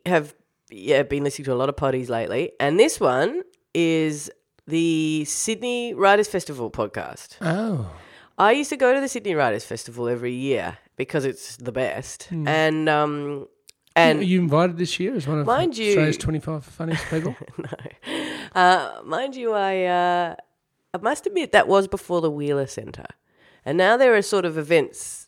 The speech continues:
Speaker 1: s-, of a similar kind of calibre at the Wheeler. I just feel like the Wheeler Centre has filled a bit of that void that
Speaker 2: Hmm.
Speaker 1: used to be there. Um, <clears throat> however,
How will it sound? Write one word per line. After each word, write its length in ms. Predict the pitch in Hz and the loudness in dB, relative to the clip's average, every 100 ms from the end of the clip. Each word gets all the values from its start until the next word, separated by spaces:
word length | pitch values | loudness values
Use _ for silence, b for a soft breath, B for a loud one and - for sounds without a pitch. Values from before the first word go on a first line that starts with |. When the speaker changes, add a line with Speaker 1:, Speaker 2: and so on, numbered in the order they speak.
| _ | _
Speaker 1:
s-, 340 | - - - - | -14 -12 -10 -4
of 180 | 143 139 | -4 -2
a 40 | |
similar 680 | 143 - 151 135 131 127 120 | -6 -4 -2 0 0 0 -2
kind 240 | 117 135 123 | -6 -6 -6
of 80 | 107 | -6
calibre 640 | 123 120 120 117 113 117 b b b b _ - | -4 -4 -2 -2 -4 -6 b b b b _ 2
at 220 | 147 - | 2 2
the 80 | 147 | 0
Wheeler. 160 | 139 135 | 2 2
I 60 | |
just 220 | 202 196 | 2 -2
feel 180 | - 196 | 2 4
like 100 | 160 | 4
the 80 | 160 | 2
Wheeler 240 | 151 147 | 0 0
Centre 300 | 135 139 127 | -2 -4 -6
has 240 | 127 131 123 | -6 -6 -6
filled 320 | - 143 135 | -6 -6 -6
a 40 | 123 | -6
bit 100 | 117 | -8
of 120 | 107 | -4
that 200 | 110 - 87 | -6 -6 -12
void 460 | 123 117 110 101 | -6 -4 -4 -4
that 80 | 151 | -4
Speaker 2:
Hmm. 80 | 139 | -4
Speaker 1:
used 200 | 117 110 | -6 -10
to 60 | 113 | -10
be 140 | 117 | -8
there. 280 | 113 101 - B B B B | -6 -8 -10 B B B B
Um, 260 | - 165 165 - 269 | 2 4 2 -4 -6
<clears throat> 220 | 233 202 | -4 -4
however, 480 | 156 208 214 151 104 | 4 6 8 6 2